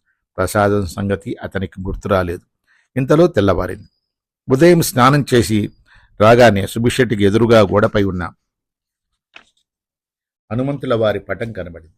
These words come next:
ఒక్కసారిగా సుబ్బిశెట్టికి స్వామి ప్రసాదం గుర్తుకొచ్చింది. ఇంటి బయటకు వచ్చి బండి వద్దకు వెళ్లి నమ-, లోపలికి చూశాడు. ప్రసాదమంతా చీమలు తినేశాయి, కొంచెం కూడా మిగల్లేదు. "అయ్యో" అనుకున్నాడు.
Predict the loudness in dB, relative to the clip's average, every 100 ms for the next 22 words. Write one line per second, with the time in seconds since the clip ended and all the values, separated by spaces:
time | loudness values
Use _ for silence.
0 | _ _ _ _ _ -18 -18 _ -12 -8
1 | -4 0 0 0 -4 -8 -6 -6 -6 -8
2 | -8 -4 -2 -2 -6 -4 0 2 0 -4
3 | -10 -12 -14 -14 -20 _ _ _ _ _
4 | -6 -2 0 4 4 4 0 -2 0 0
5 | 0 0 0 0 0 -2 -2 0 0 0
6 | -6 -4 -2 -2 -4 -10 -12 -10 -12 -14
7 | _ _ _ _ -4 0 2 2 0 -4
8 | -4 -2 -2 -4 -6 -4 -6 -8 -12 -12
9 | -14 -18 _ _ -10 -6 -4 -4 -4 -2
10 | 0 0 0 -2 -4 -6 -10 -6 -6 -6
11 | -12 -12 -10 -12 -16 -18 -18 -16 -16 -16